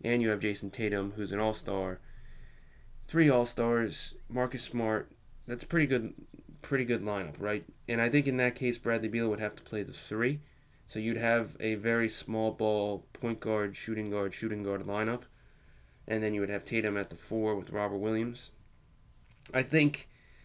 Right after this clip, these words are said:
if this is true and his assumption is that Brad Stevens lands, um, you know, Damian Lillard in a trade,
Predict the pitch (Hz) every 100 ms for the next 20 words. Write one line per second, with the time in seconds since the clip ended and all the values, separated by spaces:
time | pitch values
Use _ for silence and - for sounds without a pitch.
0 | - - 170 170 - - 139 143 135 123
1 | - - 160 147 143 143 - 107 113 110
2 | 113 107 - 120 - 127 123 120 107 104
3 | - - - - - 107 101 110 107 117
4 | 113 - 120 110 107 107 110 110 107 104
5 | - - 98 98 95 92 92 - - 104
6 | 101 101 107 101 104 135 113 107 104 98
7 | - 98 92